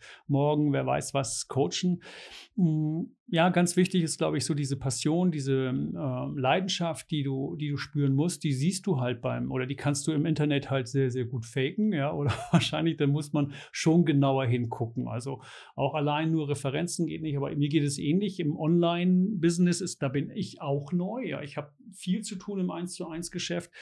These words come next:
Ja, klar möchte ich im Online vielleicht auch, äh, Kunden gewinnen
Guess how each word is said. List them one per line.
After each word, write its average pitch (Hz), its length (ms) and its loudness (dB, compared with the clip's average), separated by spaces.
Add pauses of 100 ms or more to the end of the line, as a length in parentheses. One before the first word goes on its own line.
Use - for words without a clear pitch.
(400)
Ja, 147 220 -2
klar 131 500 -4
möchte 175 300 -2
ich 175 240 -4
im 147 360 -4
Online 147 460 -2
vielleicht 139 240 -4
auch, 143 300 -10 (120)
äh, 151 180 -2
Kunden 190 380 0
gewinnen 165 520 0